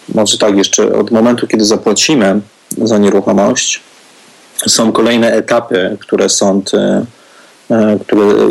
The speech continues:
które sąd musi po-, jakby poczynić, tak? E, pierwszym takim to jest, e, postanowienie o,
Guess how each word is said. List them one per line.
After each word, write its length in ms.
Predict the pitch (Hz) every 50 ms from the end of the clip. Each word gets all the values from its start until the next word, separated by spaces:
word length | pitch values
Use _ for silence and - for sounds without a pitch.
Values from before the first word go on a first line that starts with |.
| 104 -
które 240 | - - - - 107
sąd 280 | - - 110 104 95 -
musi 300 | 107 101 - - - 98
po-, 400 | - 110 101 98 98 95 95 95 98 95 98 98 98
jakby 480 | 104 95 98 95 95 95 98 98 98 101 113 - _ _ _ _
poczynić, 520 | - 107 95 - - 107 90 95 92 - -
tak? 320 | - 98 98 - - - _ _ - - - - - - - _ _
E, 600 | 113 104 101 98 98 101 98 98 101 98 101 95
pierwszym 400 | - - 123 120 - - 123 117
takim 320 | 113 117 110 - - 110 101
to 100 | - 107
jest, 440 | 101 101 98 98 - - - - 104
e, 20 | 98 95 98 98 95 95 98 104 107 107 107 107 104 107 117 120 - - - - - - - - - -
postanowienie 720 | - 107 - - 117 110 107 101 107 107 107 104 101 98 98 98 98 98 98 98 98 95 98 98 101 - -
o, 440 | 107 104 101 95 92 92 92 95